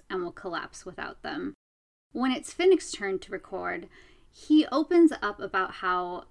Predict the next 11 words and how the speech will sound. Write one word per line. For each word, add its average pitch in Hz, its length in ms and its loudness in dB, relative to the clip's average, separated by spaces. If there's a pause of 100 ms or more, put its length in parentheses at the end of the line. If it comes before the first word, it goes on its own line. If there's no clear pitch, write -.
Snow 190 540 -4
sex - 340 -8
trafficked - 540 -10
him 175 340 -4
under 196 240 -4
threat 269 300 -8
of - 160 -10
killing 196 340 -8
his 180 240 -10
loved - 260 -12
ones. - 520 -10